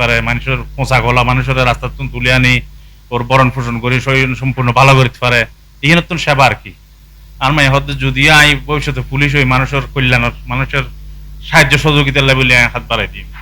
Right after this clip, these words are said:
বাচ্চা হলে ভাই এইবে যেহেতু আর বাচ্চারা আই এটা জনের পর আই চট্টগ্রামের ভাষা চর্চা করি, বিদেশের তাহিয়ারে আই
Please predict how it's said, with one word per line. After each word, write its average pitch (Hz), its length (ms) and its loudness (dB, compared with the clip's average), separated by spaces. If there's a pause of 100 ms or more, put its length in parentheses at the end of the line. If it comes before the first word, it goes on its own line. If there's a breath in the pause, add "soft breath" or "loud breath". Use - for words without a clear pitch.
(140)
বাচ্চা 113 240 -20
হলে 113 120 -18 (160)
ভাই 98 100 -20 (400)
এইবে 131 180 -12 (100)
যেহেতু 143 340 -14
আর 143 120 -10
বাচ্চারা 135 380 -12
আই 143 80 -10 (100)
এটা 135 160 -12
জনের 131 240 -10
পর 131 140 -14
আই 131 120 -12
চট্টগ্রামের 113 440 -18
ভাষা 123 160 -16 (120)
চর্চা 110 280 -20
করি, 104 140 -20 (800 soft breath)
বিদেশের 120 400 -16
তাহিয়ারে 135 420 -8
আই 131 80 -12